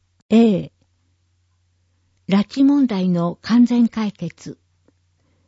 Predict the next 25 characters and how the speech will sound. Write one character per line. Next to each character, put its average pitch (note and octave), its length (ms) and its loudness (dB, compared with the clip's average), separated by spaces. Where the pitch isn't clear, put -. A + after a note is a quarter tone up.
脱 F#3+ 640 -6
炭 C4 240 4
素 B3+ 180 0
エ B3 80 4
ネ B3 160 8
ル G#3+ 140 0
ギ D#3 400 -8
ー D3+ 40 -16
実 E3+ 280 -8
現。 E3+ 400 -4
消 C4 260 0
費 C4+ 240 -4
税 F#3 280 -4
減 G3+ 260 0
税 G#3 240 -2
の F3+ 260 -4
真 C4 280 6
摯 F#3+ 260 -2
な D#3+ 320 -6
国 G3+ 200 -2
会 A3 280 -2
議 G3 180 -2
論。 E3+ 360 -4
質 - 300 -2
問。 G#3 400 0